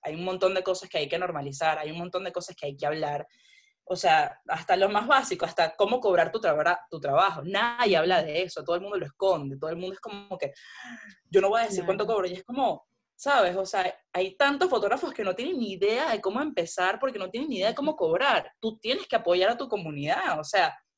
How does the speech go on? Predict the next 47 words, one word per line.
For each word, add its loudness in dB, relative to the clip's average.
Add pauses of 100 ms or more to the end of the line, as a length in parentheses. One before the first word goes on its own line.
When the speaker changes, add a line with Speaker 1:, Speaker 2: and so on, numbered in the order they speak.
Speaker 1:
ahí 2
es 0
donde 0
está -2
Speaker 2:
Ujú. 0
Speaker 1:
como 0
que, 2 (320)
o -20
sea, -2
esto 0
es -6
un 0
gremio, 0
apoyémonos -4
entre -6
todos. 0
O 0
sea, -2
mira, -2 (240)
esta -10
es -8
mi -4
forma, 2 (120)
así -10
yo -2 (200)
calculo 2
mi 0
trabajo. 0 (240)
Cada 4
trabajo 0
lo 0
puedes -6
calcular -6
de -2
diferentes -8
maneras. -8 (460)
Pero, 4
¿sabes? 4
Es 0
Speaker 2:
Ujú. -
Speaker 1:
bonito -2
compartir 2
esas -6
cosas -4
porque -4
siento -6
que -2